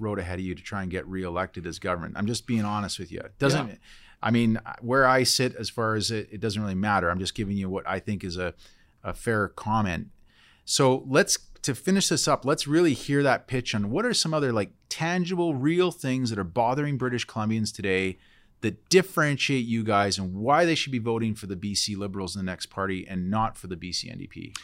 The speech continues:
Speaker 2: Sure, I'll do it as a comparison.
Speaker 1: Sure.
Speaker 2: Personal income tax, the N D P believe,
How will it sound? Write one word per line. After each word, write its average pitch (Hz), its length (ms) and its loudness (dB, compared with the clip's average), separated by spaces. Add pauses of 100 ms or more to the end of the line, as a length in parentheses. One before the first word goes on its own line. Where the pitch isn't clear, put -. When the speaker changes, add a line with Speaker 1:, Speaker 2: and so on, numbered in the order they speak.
(180)
Speaker 2:
Sure, 156 400 2
I'll 139 140 0
do 156 140 4
it 156 80 4
as 131 80 -2
a 131 60 -6
comparison. 120 640 -4
Speaker 1:
Sure. 131 420 0 (320)
Speaker 2:
Personal 180 340 2
income 147 220 0
tax, 139 320 2
the 131 100 -2
N 139 120 -2
D 127 100 -2
P 131 240 -4
believe, 117 640 -6